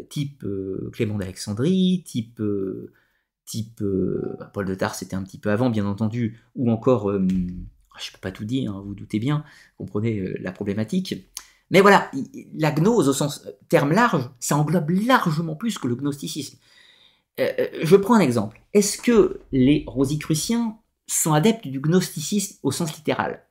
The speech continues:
Non, parce que les adeptes de la Rose-Croix ne conçoivent pas forcément une idée dualiste du monde. Ils partagent de nombreux éléments communs avec, euh, les valentiniens, par exemple,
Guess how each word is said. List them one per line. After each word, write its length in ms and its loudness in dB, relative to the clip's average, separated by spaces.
Non, 340 0
parce 240 0
que 80 -2
les 200 2
adeptes 340 2
de 140 0
la 80 0
Rose-Croix 560 0
ne 120 2
conçoivent 400 -4
pas 120 2
forcément 380 0
une 100 4
idée 160 2
dualiste 440 -2
du 140 -2
monde. 260 -8
Ils 120 -6
partagent 340 -2
de 80 -4
nombreux 400 4
éléments 240 2
communs 420 0
avec, 440 4
euh, 220 -4
les 100 -2
valentiniens, 480 0
par 100 -8
exemple, 280 -4